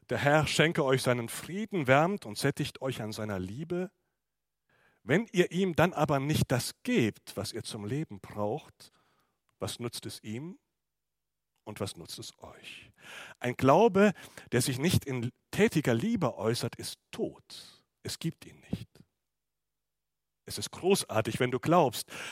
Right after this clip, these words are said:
dass es nur einen Gott gibt, aber das allein reicht nicht. Denn auch die Dämonen glauben alles Mögliche über Gott und zittern doch vor ihm.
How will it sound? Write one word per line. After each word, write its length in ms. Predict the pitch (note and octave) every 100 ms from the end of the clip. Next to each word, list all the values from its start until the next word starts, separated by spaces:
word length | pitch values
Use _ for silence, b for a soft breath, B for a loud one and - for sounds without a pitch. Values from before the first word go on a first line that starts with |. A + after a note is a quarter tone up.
| B
dass 160 | - D3
es 140 | D#3+
nur 160 | E3+ E3
einen 260 | F#3+ G3+ F3
Gott 260 | G#3+ -
gibt, 240 | - C#3+ -
aber 140 | B2+
das 200 | C#3+ -
allein 420 | D3+ D#3+ F#3+ G3+
reicht 420 | G3 A#3 B3 -
nicht. 240 | - G2 G#2 B B B B
Denn 140 | - D3
auch 160 | F3+
die 120 | - E3
Dämonen 540 | E3 F3+ A#3+ G3 B2
glauben 440 | - C#3 G#3 D3
alles 280 | C3 C#3+ C3+
Mögliche 480 | C#3 F3+ G3+ A2+ A2+
über 240 | A2 A2 A2
Gott 280 | C#3 F3 -
und 280 | C3 -
zittern 460 | - F#3 - A#2 G#2
doch 200 | G#2+ -
vor 260 | - - -
ihm. 400 | F#2+ D#2 D2